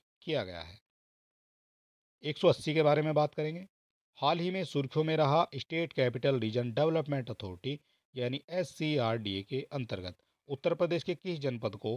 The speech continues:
नहीं रखा गया है? इसके अंतर्गत उत्तर प्रदेश के छः जिले आ जाते हैं।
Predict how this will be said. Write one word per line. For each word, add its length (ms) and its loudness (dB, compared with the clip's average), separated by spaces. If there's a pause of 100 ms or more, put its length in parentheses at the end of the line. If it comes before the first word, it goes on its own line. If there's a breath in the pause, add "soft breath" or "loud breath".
(140)
नहीं 340 0
रखा 260 -8
गया 180 -12
है? 140 -16 (1600)
इसके 200 0
अंतर्गत 380 4
उत्तर 240 -2
प्रदेश 280 2
के 120 0
छः 280 0
जिले 240 0
आ 120 0
जाते 300 -4
हैं। 120 -2